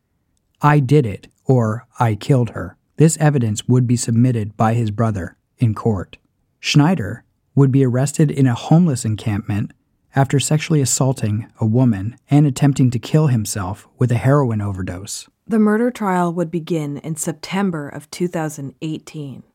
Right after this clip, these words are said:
Speaker 2: After four days of deliberation, the jury would find William Victor Schneider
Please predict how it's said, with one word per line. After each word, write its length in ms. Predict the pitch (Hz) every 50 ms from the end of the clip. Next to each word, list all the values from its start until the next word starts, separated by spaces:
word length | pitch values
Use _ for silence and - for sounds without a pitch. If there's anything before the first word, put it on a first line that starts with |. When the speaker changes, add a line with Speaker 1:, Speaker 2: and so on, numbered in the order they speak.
| _ _ -
Speaker 2:
After 240 | 190 190 - 214 202
four 380 | - - - 196 196 208 220
days 340 | 208 190 180 175 170 165 165
of 140 | 165 160 -
deliberation, 1000 | 165 156 156 160 151 165 156 156 151 147 143 143 - 156 147 143 143 147 151 - _ _
the 140 | 170 170 165
jury 360 | 160 170 180 170 175 190 202
would 200 | 202 220 220 208
find 500 | - - 175 160 156 151 147 147 139 - -
William 520 | - 151 165 165 165 175 180 190 190 196 185
Victor 380 | 165 170 156 151 151 160 151
Schneider 640 | 143 - - - 165 151 151 143 147 135 131 131